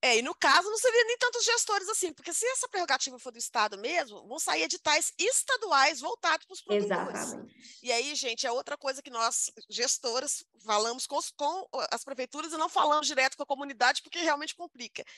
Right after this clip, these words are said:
Speaker 1: A gente, a, os, os, a, os municípios, as prefeituras, eles não têm como cuidar pra que aquele produtor da cidade, aquele menino que é videomaker e tudo mais, seja assessorado diretamente pela prefeitura pra participar do, do edital estadual.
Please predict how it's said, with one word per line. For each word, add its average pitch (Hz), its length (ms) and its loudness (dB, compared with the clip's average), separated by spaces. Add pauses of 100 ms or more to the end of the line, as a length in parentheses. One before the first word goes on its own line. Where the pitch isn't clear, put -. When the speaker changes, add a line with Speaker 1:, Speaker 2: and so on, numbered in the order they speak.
(420)
Speaker 1:
A 202 120 4
gente, 285 340 -4 (100)
a, 190 360 4
os, 233 160 -8
os, - 180 -12
a, - 180 -8 (160)
os 233 120 -12
municípios, 302 600 -2
as 233 120 -8
prefeituras, 254 400 -12
eles 269 200 -4
não 403 300 2
têm 392 380 6
como 311 680 0
cuidar 294 640 2
pra 262 160 4
que 330 200 -4
aquele 381 280 2
produtor 311 560 -6
da 247 80 -12
cidade, 247 380 2
aquele 285 220 -6
menino 277 340 -10
que 262 220 -6
é 233 80 0
videomaker 247 680 4
e 240 60 -8
tudo 220 220 -14
mais, 294 360 2 (440)
seja 349 220 0
assessorado 370 680 2
diretamente 339 640 -2
pela 339 180 -8
prefeitura 285 480 -10
pra 381 100 -12
participar - 360 -2
do, 349 340 -8
do 320 380 -8
edital - 320 -2
estadual. - 600 2